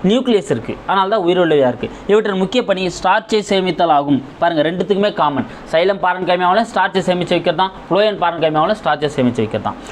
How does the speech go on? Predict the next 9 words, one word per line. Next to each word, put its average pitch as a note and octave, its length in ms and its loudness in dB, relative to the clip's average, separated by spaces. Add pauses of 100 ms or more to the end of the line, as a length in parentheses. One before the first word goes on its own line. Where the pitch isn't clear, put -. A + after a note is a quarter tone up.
அப்ப C#3 240 0
பாரன்கைமா E3 460 0
வந்து D3+ 160 0
பாத்தீங்கன்னா F3+ 220 -2 (380)
உயிருள்ளவையா E3+ 540 2
இருக்கும், A#3+ 300 0 (340)
ஸ்டார்ச்சை G3+ 380 0
சேமிச்சு C#3+ 320 0
வைக்கும். - 220 -4